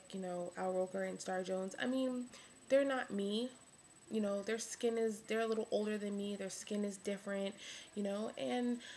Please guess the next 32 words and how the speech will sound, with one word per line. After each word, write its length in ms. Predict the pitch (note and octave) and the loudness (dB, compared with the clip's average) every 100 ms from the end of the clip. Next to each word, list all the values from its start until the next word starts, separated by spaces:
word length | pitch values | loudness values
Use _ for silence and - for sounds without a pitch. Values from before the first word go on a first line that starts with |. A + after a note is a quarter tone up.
| - - - - - | -16 -20 -20 -4 0
it's 140 | B3+ | 2
a 40 | C4+ | 2
gradual 500 | A#3+ A#3 A#3+ A#3+ A#3 | 4 4 4 0 -2
change. 680 | - A3 A#3 G#3+ G#3+ G#3+ | -2 0 0 0 -4 -6
He'll 180 | - G#3+ | -4 -2
get 200 | G#3 G#3+ | -2 -4
used 260 | G3+ G3 - | -4 -4 -4
to 100 | G#3 | -4
it 100 | G3 | -4
just 200 | F#3+ G3+ | -4 -4
like 140 | G3+ F#3 | -4 -4
I 180 | F#3+ | -2
will, 280 | F#3+ F#3+ G3 | 0 0 0
just 220 | G3 - | -2 -4
like 140 | G3+ - | -6 -4
everybody 380 | G3+ G#3+ G3+ G3+ | -2 0 0 0
else 220 | G#3+ G#3 G3+ | -2 -4 -4
around 320 | G3+ A#3 G#3 | -4 -2 -2
me 140 | F#3+ | -2
will. 260 | F3+ - F#3+ - - - - | -4 -6 -10 -14 -16 -18 -6
I'm 120 | G3 G3 | 0 2
not 200 | G3 G3 | 2 0
gonna 180 | F#3+ F3 | -2 0
wake 200 | F#3 F#3 - | 0 -2 0
up 160 | F#3+ - | 2 2
from 300 | - F#3+ F#3 | -2 -2 -2
the 60 | E3 | -2
surgery 480 | F#3+ F#3 F#3 F3 - | 0 -2 -2 -8 -4
and 320 | F3+ F3 F3 E3+ | -4 -2 -4 -6
be 160 | F3+ - | -8 -4
unrecognizable. 1000 | F3+ F3 F3 D#3 E3+ D#3+ - - - - | -2 -2 -4 -6 -6 -6 -8 -12 -12 -8
Like, 220 | - F3 | -8 -8